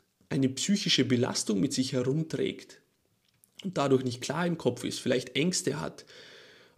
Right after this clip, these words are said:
ähm, er hat, steht vor einer ausweglosen Situation, ist ständig am Grübeln, dann hat er keine Kapazitäten frei, um klar Entscheidungen treffen zu können,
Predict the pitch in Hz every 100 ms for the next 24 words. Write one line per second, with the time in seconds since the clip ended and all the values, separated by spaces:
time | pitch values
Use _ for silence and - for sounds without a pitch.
0 | - 76 135 - 64 64 65 135 - -
1 | _ _ - - - - 143 - - -
2 | - - 151 147 139 160 151 147 131 143
3 | 147 143 151 139 - 151 147 - 143 147
4 | - 139 139 147 170 151 113 - - -
5 | - - - _ _ 160 151 165 190 185
6 | - _ _ _ _ _ _ _ _ _
7 | - 147 151 170 - 156 175 165 151 156
8 | - 131 - 156 156 - - 160 - 147
9 | 143 131 135 156 170 - - 135 - 156
10 | 165 165 160 156 - 165 151 - 151 165
11 | 165